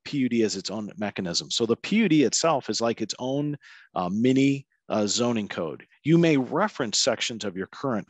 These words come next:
code, but typically you're setting building setbacks, landscaping, signage,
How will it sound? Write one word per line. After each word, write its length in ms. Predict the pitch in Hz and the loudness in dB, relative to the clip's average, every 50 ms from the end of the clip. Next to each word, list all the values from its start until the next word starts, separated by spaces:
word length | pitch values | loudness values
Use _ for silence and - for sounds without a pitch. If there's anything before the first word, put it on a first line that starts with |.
| - | -10
code, 440 | - - 131 127 131 151 180 196 202 - _ _ _ - - - - _ | -2 2 4 4 6 6 4 4 2 -4 _ _ _ -20 -20 -20 -6 _
but 140 | - 113 - | -2 -2 0
typically 480 | - - 175 - - 165 - - 131 117 | 0 -2 -2 0 -2 -2 0 2 2 4
you're 140 | 123 143 143 | 4 2 2
setting 520 | - - 135 123 120 117 113 110 107 101 _ _ _ _ _ _ _ _ _ - | 2 2 2 2 2 0 -2 -4 -8 -12 _ _ _ _ _ _ _ _ _ -4
building 260 | 107 107 98 101 92 | -2 0 0 0 -2
setbacks, 880 | 87 - - 135 131 - - - 120 117 113 110 - - - - - - _ _ _ _ | 0 2 2 2 2 2 0 0 0 0 0 -4 -4 -4 -4 -4 -4 -6 _ _ _ _
landscaping, 1000 | - 92 98 110 117 120 117 113 - - 127 113 110 104 - - 107 101 98 92 95 | -10 -6 -4 -2 0 0 0 0 0 0 0 0 -2 -2 -4 -6 -8 -8 -8 -10 -6
signage, 760 | - - - - - 127 123 127 123 117 113 107 101 101 - | -2 0 0 0 0 0 0 0 0 0 0 -2 -2 -4 -6